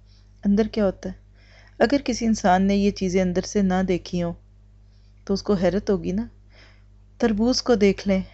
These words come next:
बाहर से क्या दिखता है और अंदर से कैसा होता है। बादाम और अखरोट को देख लीजिए, अंदर क्या निकलता है,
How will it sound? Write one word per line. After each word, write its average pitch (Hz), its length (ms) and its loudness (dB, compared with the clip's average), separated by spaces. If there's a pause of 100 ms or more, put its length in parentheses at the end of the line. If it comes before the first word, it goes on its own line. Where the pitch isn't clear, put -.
(220)
बाहर 196 240 4
से 220 200 -2
क्या 196 180 2
दिखता 180 320 -4
है 180 100 -4 (1300)
और 175 100 0
अंदर 170 240 -2
से - 180 -6
कैसा 175 320 -6
होता 180 260 -6
है। - 80 -14 (1400)
बादाम 196 460 4
और 190 100 6
अखरोट 185 400 2
को 190 160 0
देख 170 280 0
लीजिए, 180 420 -2 (840)
अंदर 190 340 2
क्या 185 200 0
निकलता 170 440 -4
है, 180 100 -12